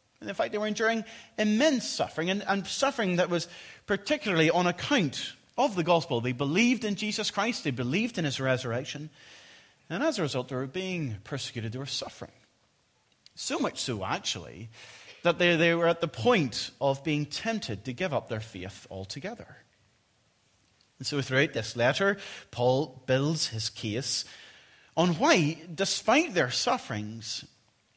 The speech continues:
they should keep going. And actually, how, in fact, through their sufferings comes great joy. This morning, we're coming to one of the most important points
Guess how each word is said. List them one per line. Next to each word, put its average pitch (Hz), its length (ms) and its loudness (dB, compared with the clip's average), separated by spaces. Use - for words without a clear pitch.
they 147 160 0
should 127 240 -2
keep - 220 -6
going. 92 300 -6
And 135 140 -2
actually, 113 480 -4
how, 131 220 -8
in 120 320 -8
fact, 110 380 -10
through 196 340 -12
their 156 140 -10
sufferings - 840 -16
comes 92 640 -10
great 98 460 -10
joy. 95 400 -10
This 233 140 -6
morning, 160 200 4
we're 123 80 2
coming 147 260 2
to 120 140 -2
one 139 200 0
of 127 100 0
the 117 60 -2
most 127 300 -2
important 147 540 0
points 208 520 0